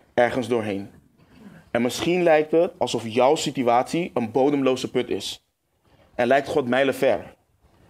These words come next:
En misschien begin je zelfs te geloven dat hij er niet is. Broeder, zuster, ik wil je vandaag zeggen: hou je ogen gericht op de Heere.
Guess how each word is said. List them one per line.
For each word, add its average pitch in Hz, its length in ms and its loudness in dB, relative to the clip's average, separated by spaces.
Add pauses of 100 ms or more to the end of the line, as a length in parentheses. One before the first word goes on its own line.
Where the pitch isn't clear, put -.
(400)
En 127 120 0
misschien 147 260 -2
begin 180 220 -2
je 156 80 0
zelfs 151 320 0
te - 80 -4
geloven 139 420 0
dat 127 100 -2
hij 123 240 0
er 117 60 -4
niet 120 220 -6
is. - 440 -6 (1160)
Broeder, 139 540 2
zuster, 147 520 0
ik 123 80 -2
wil 127 100 0
je 135 100 0
vandaag 131 280 0
zeggen: 131 400 -4
hou 117 360 0
je 143 200 0
ogen 117 320 0
gericht 110 360 -6
op 113 100 -8
de 110 100 -6
Heere. 104 340 -4